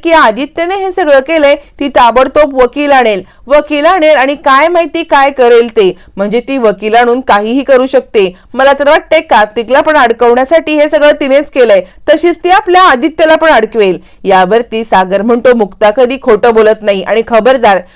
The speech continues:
प्रत्येक बाई ही सावनी नसते. मला मुक्तावरती पूर्ण विश्वास आहे आणि हे बघ, हे सगळं झालं ना, असं काहीतरी मी या चुकांवरती पांघरून घालणार नाही, मी या चुकांना अजिबात आता पाठीशी घालणार नाही."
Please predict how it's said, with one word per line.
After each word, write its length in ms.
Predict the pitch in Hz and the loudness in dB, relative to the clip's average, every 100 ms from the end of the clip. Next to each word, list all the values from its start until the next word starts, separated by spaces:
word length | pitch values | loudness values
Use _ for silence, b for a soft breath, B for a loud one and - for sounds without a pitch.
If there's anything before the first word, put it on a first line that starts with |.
| b - | b 0
प्रत्येक 500 | 302 294 - 311 269 | 0 0 -4 -4 0
बाई 240 | 359 311 | 0 0
ही 160 | 320 349 | -2 0
सावनी 440 | 330 240 240 349 | 2 0 0 -2
नसते. 500 | 381 349 - 233 220 b b - | -2 -2 0 0 0 b b -2
मला 260 | 202 214 | 0 2
मुक्तावरती 580 | 214 196 208 190 233 262 | -2 -4 0 2 0 -4
पूर्ण 300 | 254 226 214 | 0 0 2
विश्वास 500 | 220 214 220 202 214 | 0 -4 0 0 2
आहे 320 | 302 294 262 - b b | 0 2 0 -2 b b
आणि 200 | 190 208 | -4 -2
हे 160 | 226 | 0
बघ, 200 | 240 277 240 b b | 2 2 0 b b
हे 140 | 220 240 | 0 0
सगळं 280 | 220 233 | 0 0
झालं 400 | 240 240 208 294 | 0 0 0 2
ना, 160 | 302 262 | 2 0
असं 260 | - 208 220 | -2 -2 -2
काहीतरी 440 | 226 262 247 254 | 0 -2 0 -2
मी 180 | 254 254 | -2 -2
या 140 | 254 240 | 0 0
चुकांवरती 680 | 247 214 208 208 240 247 | -2 -2 0 0 0 -2
पांघरून 460 | 269 233 208 220 247 | -4 -2 -2 -2 0
घालणार 360 | 240 196 208 220 | 0 0 0 0
नाही, 340 | 302 262 269 b b 247 | 0 0 -4 b b -8
मी 220 | 311 302 | -4 0
या 160 | 277 | 0
चुकांना 600 | 277 - 180 226 262 220 226 | 0 -4 -2 -2 0 0 0
अजिबात 640 | 202 202 190 247 226 269 - | -2 -4 -4 -4 0 0 -2
आता 220 | 214 233 | -2 0
पाठीशी 480 | 233 196 202 196 285 | 0 -2 -4 -2 0
घालणार 360 | 247 190 180 | 0 0 -2
नाही." 280 | 160 160 | -2 -8